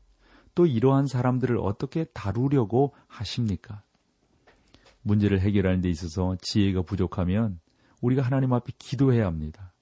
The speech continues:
그래서 여기서 지혜는 공부 잘하게 해달라는 지혜가 아니라 우리 삶의 지혜를 말씀하는 건데요. 삶의 지혜라고 하는 것은 하나님께서 허락하신다 하는 겁니다.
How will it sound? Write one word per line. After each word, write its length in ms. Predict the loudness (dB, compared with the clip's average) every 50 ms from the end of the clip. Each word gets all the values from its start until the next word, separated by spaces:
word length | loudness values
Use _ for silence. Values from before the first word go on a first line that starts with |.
| _ _ _ _ _ _ _ -20 -20 -20 _ _
그래서 260 | 2 2 4 6 4
여기서 240 | 4 4 2 -2 -4
지혜는 440 | -6 -6 0 2 2 4 2 2
공부 300 | -2 0 0 2 4 4
잘하게 320 | 4 4 4 4 4 2 2
해달라는 340 | 2 2 2 2 0 0 -2
지혜가 360 | -2 0 0 0 2 0 0
아니라 380 | -2 -2 -2 -2 -2 -4 -4 -8 -12 -20 -20 _ _
우리 200 | -2 0 0 0
삶의 600 | -2 -4 -2 0 2 2 2 2 2 0 0 -2
지혜를 420 | -4 -4 0 2 2 2 2 0
말씀하는 520 | 0 0 -2 -2 -4 -4 -2 -2 -2 -2 -4
건데요. 400 | -4 -4 -4 -4 -4 -4 -6 -8 -12 _ -20 -20 -20 _ -18
삶의 560 | -16 -8 -4 0 0 2 2 2 2 0 0
지혜라고 640 | -2 0 2 2 4 4 4 2 2 0 0 -2
하는 100 | -2 -2
것은 300 | -2 -4 -4 -4 -6 -6
하나님께서 720 | -6 -10 -6 -2 2 4 4 4 4 2 0 0 0 -2
허락하신다 760 | -2 -2 -2 -2 -2 -4 -4 -2 -4 -2 -2 0 -2 -2 -4 -8 -12 _ _ _ _
하는 200 | -6 -4 -2 -2
겁니다. 320 | -2 -4 -6 -8 -12 -16